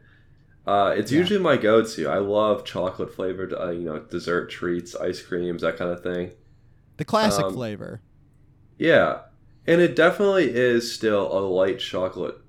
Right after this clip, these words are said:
Speaker 1: taste. It definitely, it feels like it's mixed between the two flavors. Um, it's really pleasant.
Speaker 2: Dave didn't wanna overwhelm that beef.
Speaker 1: He did not.
Speaker 2: He didn't wanna do it. Not today.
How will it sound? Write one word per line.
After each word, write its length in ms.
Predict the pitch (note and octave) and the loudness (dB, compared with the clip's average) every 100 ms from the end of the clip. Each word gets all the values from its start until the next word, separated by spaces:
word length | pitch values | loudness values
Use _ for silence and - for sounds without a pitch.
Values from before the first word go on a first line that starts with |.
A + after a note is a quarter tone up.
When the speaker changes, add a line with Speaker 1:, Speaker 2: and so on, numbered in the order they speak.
| _ | _
Speaker 1:
taste. 480 | - C#2+ C2+ - - | -10 -8 -8 -12 -10
It 120 | - - | -6 0
definitely, 340 | A#2 A#2+ A2+ | 0 0 -4
it 60 | A2 | -4
feels 380 | - C3 B2+ | 0 0 2
like 120 | A#2+ A2+ | 0 -2
it's 180 | A2+ | -6
mixed 540 | G#2 G#2 G2+ - - - _ _ _ | -4 -4 -4 -8 -16 -20 _ _ _
between 300 | - G#2 G2+ | -14 -6 -4
the 80 | F#2+ | -4
two 200 | - G2+ | -6 -10
flavors. 680 | - F2+ F2 E2 E2+ - - _ - - - - | -6 -4 -4 -4 -8 -10 -20 _ -20 -20 -20 -18
Um, 500 | - E2+ E2 D#2+ - - _ _ _ _ _ _ - | -10 -6 -6 -8 -14 -20 _ _ _ _ _ _ -6
it's 240 | C#3 - | -6 0
really 180 | F#3 G#3 | 0 0
pleasant. 480 | G#3 F#3+ F#3 - - - _ _ _ _ _ _ _ _ _ _ _ _ - _ - _ _ _ | -2 -4 -2 -4 -8 -18 _ _ _ _ _ _ _ _ _ _ _ _ -20 _ -20 _ _ _
Speaker 2:
Dave 340 | C3+ D#3+ E3+ A#2+ | -8 -4 -4 -2
didn't 320 | D3 E3+ B2+ | -4 -4 -6
wanna 260 | B2+ D3 B2 | -2 -2 -2
overwhelm 600 | A#2+ B2+ D3 B2 A#2+ C3 | -2 -2 -2 -2 -4 -4
that 260 | D#3 E3+ | -4 -4
beef. 560 | - G#3+ E3+ - - - _ _ _ _ _ - - | -4 -4 -6 -10 -16 -20 _ _ _ _ _ -20 -10
Speaker 1:
He 80 | |
did 140 | F#2 E2 | -6 -6
not. 380 | D2 C#2 - - - _ _ _ - | -6 -8 -12 -18 -20 _ _ _ -8
Speaker 2:
He 80 | |
didn't 180 | D#3+ G#3+ | -4 -2
wanna 240 | B3+ C4 A3 | 0 0 0
do 260 | G#3 F#3 | 2 2
it. 180 | F#2+ - _ - _ _ - _ _ - | 0 -8 _ -20 _ _ -20 _ _ -8
Not 180 | G3+ D#4+ | -4 -4
today. 540 | B3 F#3+ C#3 A2 A2+ | -2 -2 -2 -4 -8